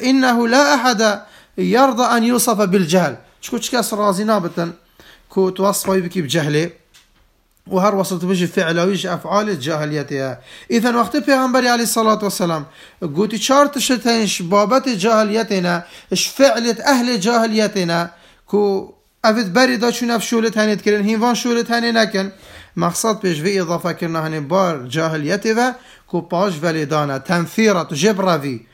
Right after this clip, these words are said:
تو خواهش دیر بخی. و هر وصا مقصد به اوه کو اف شولت هنه همی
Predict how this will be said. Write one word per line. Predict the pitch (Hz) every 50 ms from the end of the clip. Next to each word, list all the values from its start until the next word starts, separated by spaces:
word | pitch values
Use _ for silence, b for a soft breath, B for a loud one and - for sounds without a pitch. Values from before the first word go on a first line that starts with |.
| b b b
تو | - 175
خواهش | 160 185 175 151
دیر | 196 196 175 185 226 220
بخی. | 196 180 180 156 - 151 135 123 - B B B B B B B -
و | 208
هر | 208 208 277 302
وصا | 302 285 262 240 - - 240 240 262 285 285 285 B B B B B -
مقصد | 202 214 208 - - 269 262 -
به | - 247 240 233
اوه | 226 226 254 247 233
کو | 226 - 247
اف | 247 269 269
شولت | 208 - - 254 240 226 226 220 214
هنه | 208 202 196 196
همی | - - 208 208 233 262 269 262 226